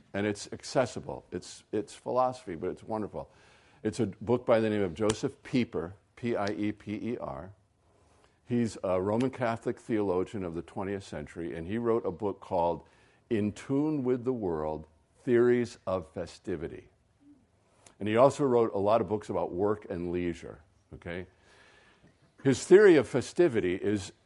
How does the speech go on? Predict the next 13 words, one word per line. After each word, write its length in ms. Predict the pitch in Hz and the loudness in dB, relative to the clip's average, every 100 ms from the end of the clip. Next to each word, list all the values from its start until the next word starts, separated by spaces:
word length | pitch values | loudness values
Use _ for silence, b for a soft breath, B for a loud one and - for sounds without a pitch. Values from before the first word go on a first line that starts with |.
| _ _ - | _ _ -4
you, 360 | 104 113 110 - _ - - | 0 2 0 -6 _ -20 -18
feasts 640 | - 147 180 - - - - | -6 0 0 0 -8 -12 0
are 420 | 98 92 95 95 _ _ | 4 4 4 -2 _ _
out 180 | 98 101 | -4 0
of 80 | 98 | 0
the 100 | 90 | 2
ordinary. 520 | 87 80 69 58 55 - - | 0 -2 -8 -12 -16 -18 -6
They're, 260 | 82 85 - - | -2 -2 -4 -8
they're 260 | 80 78 78 - _ - | -4 -4 -6 -16 _ -16
exceptions 720 | - - 120 101 - 85 - | -14 -6 -4 -4 -6 -8 -8
to 80 | - | -10
the 100 | 80 | -6
rule. 340 | 73 69 60 | -6 -6 -8